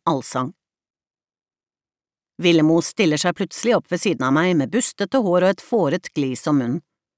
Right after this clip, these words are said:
Bak henne forsvinner Hans Havøy, broren til gudmoren, og som jeg nettopp har sett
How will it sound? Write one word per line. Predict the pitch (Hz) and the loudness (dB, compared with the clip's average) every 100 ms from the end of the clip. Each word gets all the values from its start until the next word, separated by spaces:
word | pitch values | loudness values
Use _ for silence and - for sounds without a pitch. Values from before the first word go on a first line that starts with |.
| _ _ _ | _ _ _
Bak | 147 123 143 | -4 -2 -2
henne | 147 | -2
forsvinner | 151 180 - 135 165 | 0 -4 -2 -2 0
Hans | 151 139 - | 0 -2 -2
Havøy, | 156 113 135 147 _ _ - | -2 -2 -4 -8 _ _ 0
broren | 240 185 151 151 | 2 4 4 2
til | 160 156 | 2 0
gudmoren, | 135 135 147 - _ _ _ | 0 0 0 -4 _ _ _
og | 156 | -2
som | 180 160 | 2 2
jeg | 147 | 2
nettopp | 135 170 233 | -2 -2 0
har | 226 | 0
sett | - 175 - - | 0 -4 -4 -14